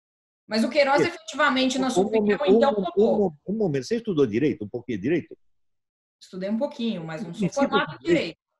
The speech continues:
Speaker 2: Um dos princípios do direito, que não é pra ser questionado, é dar a cada um o que é seu, dar a cada um o que é dele. Portanto,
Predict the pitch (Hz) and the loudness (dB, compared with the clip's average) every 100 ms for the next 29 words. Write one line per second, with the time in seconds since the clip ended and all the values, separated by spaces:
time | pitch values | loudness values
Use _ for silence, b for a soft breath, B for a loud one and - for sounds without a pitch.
0 | _ 220 226 - 202 156 - 277 311 - | _ -6 -6 -2 -2 -4 2 2 2 -4
1 | 127 120 98 139 - 147 160 120 113 82 | -2 0 0 0 -2 -4 -4 -4 -6 -6
2 | 87 131 131 120 185 190 185 151 147 180 | -6 -4 -4 -2 -2 -2 -4 -4 -4 -6
3 | 175 160 - 202 - _ _ _ _ 143 | -4 -6 -6 -8 -8 _ _ _ _ -4
4 | 160 147 135 147 143 147 135 104 85 - | -2 -2 -4 -4 -4 -4 -2 -4 -6 -10
5 | _ _ _ _ _ 175 117 - 185 | _ _ _ _ _ -2 -2 -2 -4